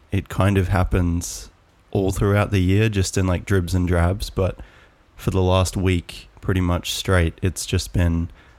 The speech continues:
yeah, like, this awesome gloomy mood, and something about it just really evokes a lot of memories for me. I think it's probably because, like, you know, when you're, when you're a kid and you're younger,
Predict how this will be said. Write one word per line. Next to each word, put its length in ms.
yeah, 140
like, 220
this 180
awesome 580
gloomy 420
mood, 540
and 380
something 320
about 300
it 160
just 220
really 280
evokes 460
a 40
lot 180
of 220
memories 760
for 200
me. 340
I 80
think 220
it's 180
probably 280
because, 440
like, 240
you 40
know, 140
when 140
you're, 240
when 140
you're 140
a 20
kid 320
and 140
you're 100
younger, 540